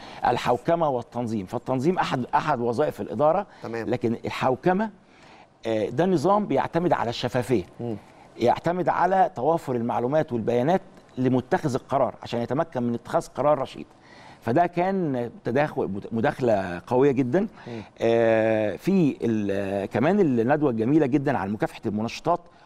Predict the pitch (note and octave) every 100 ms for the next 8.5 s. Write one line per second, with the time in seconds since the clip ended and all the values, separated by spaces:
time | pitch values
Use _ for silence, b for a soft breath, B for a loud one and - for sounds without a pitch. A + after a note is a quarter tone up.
0 | B A2+ A#2 - D#3+ D#3 A#2+ A2 G2+ G#2
1 | - _ _ _ _ _ _ _ - -
2 | G#2+ C#3 C#3 A#2+ A2 A#2 B2 A#2 D3+ B2+
3 | A#2+ G#2+ - D#3+ C3 A2+ C3 C#3 A2+ D3
4 | D3 B2+ B2 B2 C#3+ D3 C#3 B2 C#3+ D3
5 | D#3+ E3+ D#3 F#3+ F3+ - G#2+ - - A2
6 | G#2 - B B B - B2 A#2 A#2 A#2
7 | A2+ A2 A2 G2+ - _ _ - F3+ F3
8 | C#3 C3 D#3 A2